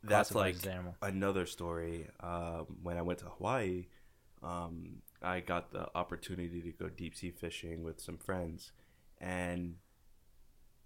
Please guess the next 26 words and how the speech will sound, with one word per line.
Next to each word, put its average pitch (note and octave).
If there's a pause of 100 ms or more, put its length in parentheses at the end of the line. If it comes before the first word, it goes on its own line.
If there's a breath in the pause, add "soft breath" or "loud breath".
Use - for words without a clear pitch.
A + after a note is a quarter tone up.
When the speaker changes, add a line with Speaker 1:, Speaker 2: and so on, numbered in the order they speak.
(280)
Speaker 1:
I, F2 (100)
we, E2
I, E2 (300)
I, D#2+ (260)
I F2
had F2+
to F2
be F2+
on E2+
the E2
boat E2
at -
two F2
A E2
M, E2 (880)
and E2
we E2
got E2
back E2+
at -
noon, E2+ (760)
Speaker 2:
Damn. F2 (200)
Speaker 1:
and, E2 (320)
and E2+
I E2+ (240)
caught, E2+